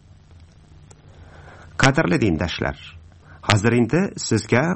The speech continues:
ураза тотуның мәгънәсен аңлатып бирик. Ураза тоту сүзе гарәпчә савм, ягъни тоту, тотылу дигән сүздән килә. Аның дини мәгънәсе исә бу.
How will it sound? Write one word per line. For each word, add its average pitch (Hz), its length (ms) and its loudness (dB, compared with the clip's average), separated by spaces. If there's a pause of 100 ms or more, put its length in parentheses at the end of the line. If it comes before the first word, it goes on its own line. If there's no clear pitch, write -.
(140)
ураза 113 380 0
тотуның 127 560 0
мәгънәсен 135 560 0
аңлатып 90 460 -2
бирик. 82 480 -2 (1120)
Ураза 117 460 2
тоту - 340 -2
сүзе 92 560 0 (160)
гарәпчә 101 800 0 (100)
савм, 85 600 0 (480)
ягъни 117 480 2 (120)
тоту, 151 600 -2
тотылу 120 460 0
дигән 98 360 0
сүздән 113 480 0
килә. 76 300 0 (1120)
Аның 113 400 4
дини 117 400 4
мәгънәсе 110 480 0 (140)
исә 90 380 0
бу. 95 240 2